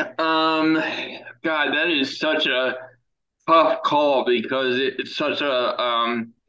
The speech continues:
contrast in styles. Like, it really depends on what kind of match it turns into. Like, if it, if it turns into a pure six brawl,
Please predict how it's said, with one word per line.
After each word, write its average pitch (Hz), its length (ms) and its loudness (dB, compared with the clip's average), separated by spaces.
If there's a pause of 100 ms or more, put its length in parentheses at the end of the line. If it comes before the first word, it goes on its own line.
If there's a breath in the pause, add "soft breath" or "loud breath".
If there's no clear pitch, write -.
(360)
contrast 160 840 2
in 117 160 0
styles. 135 680 -2
Like, 120 360 -4 (320 loud breath)
it - 60 2
really 196 480 6
depends 139 560 0
on 123 220 2
what 135 180 0
kind 151 240 -2
of 143 100 0
match 139 400 -2
it 123 140 -10
turns 131 400 0
into. 147 440 4
Like, 120 220 0
if 139 160 -4
it, 151 260 -4
if 147 200 -2 (100)
it 156 240 0
turns 156 340 0
into 143 320 0
a 127 220 0
pure 165 320 0
six 147 380 -4
brawl, 143 760 2